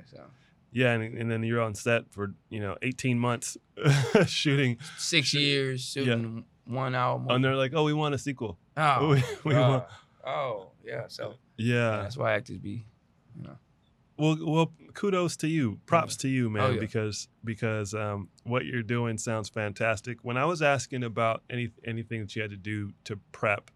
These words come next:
Speaker 2: I was curious about, is there also, um, any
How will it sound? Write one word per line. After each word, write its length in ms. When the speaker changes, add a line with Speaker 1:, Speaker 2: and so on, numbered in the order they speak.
Speaker 2:
I 80
was 180
curious 480
about, 460
is 180
there 260
also, 600
um, 400
any 220